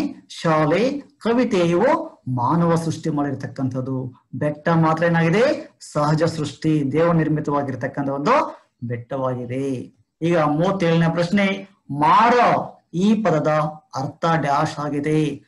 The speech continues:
ಆಯ್ಕೆ ಎ ಮಾರ, ಆಯ್ಕೆ ಬಿ ಮನ್ಮಥ, ಆಯ್ಕೆ ಸಿ ಸೂರ್ಯ, ಆಯ್ಕೆ ಡಿ ಚಂದ್ರ. ಸರಿಯಾದ ಉತ್ತರ ಆಯ್ಕೆ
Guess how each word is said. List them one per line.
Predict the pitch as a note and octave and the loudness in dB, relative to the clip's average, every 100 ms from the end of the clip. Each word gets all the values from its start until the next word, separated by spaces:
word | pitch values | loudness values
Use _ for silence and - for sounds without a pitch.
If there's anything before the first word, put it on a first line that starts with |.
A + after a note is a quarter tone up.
| _ _ - | _ _ -4
ಆಯ್ಕೆ | D#3 D#3 D#3+ G3 | -2 0 0 2
ಎ | B3 C#4+ - _ _ _ _ _ _ _ _ _ - | 2 0 -8 _ _ _ _ _ _ _ _ _ -4
ಮಾರ, | D3 D3 C#3+ C#3 G3 C4+ - - _ - | 0 0 0 2 0 0 -8 -20 _ -6
ಆಯ್ಕೆ | D3 - D#3+ D#3+ | -6 -2 -2 0
ಬಿ | A#3+ D4 - - C3+ | 0 -2 -8 -12 -6
ಮನ್ಮಥ, | D3 E3 F#3 D3+ - C#3+ G#3+ D4 - - _ C#3+ | 0 0 2 0 0 0 0 -2 -8 -20 _ -6
ಆಯ್ಕೆ | D3+ D#3+ D3+ - | -6 -2 -2 0
ಸಿ | A#3+ D#4 - - _ - | -2 -2 -8 -18 _ -8
ಸೂರ್ಯ, | F3+ F#3 D#3+ D3 C#3+ E3+ C#4 - - _ - | -2 0 0 0 0 0 -2 -8 -18 _ -4
ಆಯ್ಕೆ | D3 E3 E3+ D#3+ | -2 0 0 2
ಡಿ | A3+ E4 D#4+ - _ _ - | 2 0 -4 -10 _ _ -4
ಚಂದ್ರ. | D#3 D#3+ D#3 D3+ D3+ D3 B2 A#2 - _ - | 0 2 2 2 2 0 -2 -8 -18 _ -4
ಸರಿಯಾದ | D#3+ E3 F3+ F3+ F3 | -2 2 2 4 2
ಉತ್ತರ | G3+ A#3+ A3 G#3+ G#3+ - _ _ - | 2 4 4 2 -2 -10 _ _ -4
ಆಯ್ಕೆ | D#3+ E3+ F#3 | -2 0 0